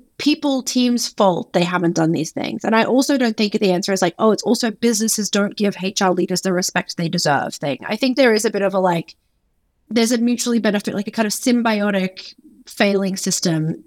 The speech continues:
there that we need to break. But for a very long time, I think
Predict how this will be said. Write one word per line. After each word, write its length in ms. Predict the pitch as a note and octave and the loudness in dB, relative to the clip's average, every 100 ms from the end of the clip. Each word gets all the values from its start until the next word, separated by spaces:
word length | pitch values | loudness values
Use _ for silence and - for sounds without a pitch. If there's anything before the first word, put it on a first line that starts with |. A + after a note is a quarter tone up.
| - | -6
there 540 | F3 C#3 C3+ G3+ A3 | -2 0 0 0 0
that 220 | G3+ D#3+ E3 | -2 -4 -4
we 100 | F#3 | -2
need 220 | F3+ D#3+ | 0 0
to 80 | F#3 | 0
break. 540 | D#3 D3+ C#4 - G#3 _ - | 0 0 -2 -4 -18 _ 2
But 320 | G3 F#3+ - _ _ _ _ _ _ _ _ _ _ - | 4 4 0 _ _ _ _ _ _ _ _ _ _ -2
for 140 | C4+ | 0
a 40 | |
very 200 | B3+ B3 | 2 2
long 200 | C#4+ B3+ | 4 2
time, 480 | A#3+ - G3+ F3+ F3 | 0 -2 0 0 0
I 80 | F3+ | 0
think 400 | G#3 G3+ F#3 - | 0 0 0 -4